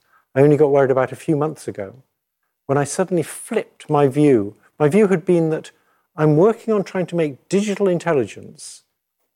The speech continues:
by trying to make it like the brain, and I assumed the brain is better, and we're just trying to sort of catch up with the brain.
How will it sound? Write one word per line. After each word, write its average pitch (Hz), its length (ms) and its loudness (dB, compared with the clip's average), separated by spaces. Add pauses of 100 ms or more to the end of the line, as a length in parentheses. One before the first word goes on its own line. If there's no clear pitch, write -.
(200)
by 143 520 2 (280)
trying 208 280 -2
to 185 80 -6
make 180 200 0
it 165 60 -4
like 156 240 0
the 143 60 -4
brain, 127 520 -4 (580)
and 143 120 -4
I 156 60 0
assumed 175 320 -2
the 170 80 -2
brain 185 240 2
is 151 120 0
better, - 460 -6 (340)
and 143 80 -4
we're 165 80 2
just 165 220 -4
trying 160 220 -2
to 147 200 -4 (320)
sort 156 220 -2
of - 40 -10
catch - 240 -6
up 143 160 -4
with 120 100 -6
the 127 60 -6
brain. 104 360 -4